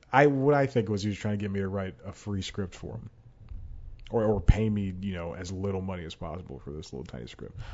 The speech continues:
I would, I should have done it. I shouldn't have asked the question. I should have been like, "Yeah, why not? I'll do it. I'm not really, <laughs> I don't really working right now." <laughs> Just writing <laughs> ninety pages of cr-,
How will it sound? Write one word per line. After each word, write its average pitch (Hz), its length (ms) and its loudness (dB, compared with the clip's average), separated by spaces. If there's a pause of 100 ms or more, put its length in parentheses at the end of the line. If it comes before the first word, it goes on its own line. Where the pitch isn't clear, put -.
(140)
I - 120 -2
would, 349 240 4
I 151 80 6
should 294 160 2
have 113 120 6
done 127 200 0
it. - 120 -4
I 113 120 -2
shouldn't 170 240 4
have 101 100 2
asked 98 140 0
the 95 40 -4
question. 110 240 2
I 113 40 0
should 147 160 2
have - 0 -
been 92 160 0
like, 127 100 6
"Yeah, 180 60 10
why 113 200 6
not? 147 220 8
I'll 113 80 4
do 107 240 0
it. 123 60 4
I'm 156 80 4
not 151 120 6
really, 110 240 2
<laughs> - 720 -2
I 104 80 0
don't - 140 10
really 113 200 6
working 113 420 4
right 110 180 4
now." 117 240 2
<laughs> 120 60 2
Just 120 160 4
writing 120 640 2
<laughs> - 20 -16
ninety 120 420 2
pages 110 440 -2
of 92 160 -10
cr-, - 180 -16